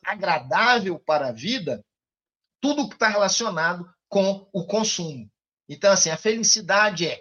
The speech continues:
carros grandes, a felicidade é casas grandes,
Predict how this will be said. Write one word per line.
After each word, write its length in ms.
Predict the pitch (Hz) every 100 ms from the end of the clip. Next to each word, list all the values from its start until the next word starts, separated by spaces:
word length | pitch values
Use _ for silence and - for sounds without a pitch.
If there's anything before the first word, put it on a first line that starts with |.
| _
carros 460 | - 196 180 190 156
grandes, 420 | 175 180 175 165
a 100 | 170
felicidade 880 | 170 190 170 - 175 180 180 170 175
é 200 | 131 107 _ _ _
casas 480 | - 190 196 175 165
grandes, 500 | - 175 175 170 -